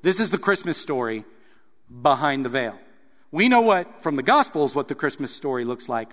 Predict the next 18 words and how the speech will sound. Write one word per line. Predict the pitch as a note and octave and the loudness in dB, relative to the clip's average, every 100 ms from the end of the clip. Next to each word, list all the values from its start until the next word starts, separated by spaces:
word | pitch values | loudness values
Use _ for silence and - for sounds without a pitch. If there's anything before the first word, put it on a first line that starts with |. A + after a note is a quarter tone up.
| - | -12
on | A#2 B2+ | -8 0
this | G3+ G#3 | 0 0
side. | C3+ G#2+ G2+ - - - - | -4 -6 -6 -14 -20 -20 -20
This | - C3+ D3 | 0 2 2
is | F3 D3 | 0 -2
what | C3+ C#3 | -2 -2
it | C3+ | -2
looked | C3 C3 - | -4 -6 -4
like | C3 B2 A#2+ - - - - - | 0 0 0 -8 -20 -20 -20 -18
spiritually. | - - C3 B2+ B2 A2 | -16 -4 0 0 -4 -10
I | G#2+ | -10
just | B2 B2 | -10 -12
think | - A#2 | -12 -14
that's | A#2 - | -14 -12
kind | A#2+ | -10
of | A#2+ | -10
cool | - A#2+ | -8 -8
connection. | A#2 A2+ G#2+ - F2+ | -8 -10 -10 -12 -20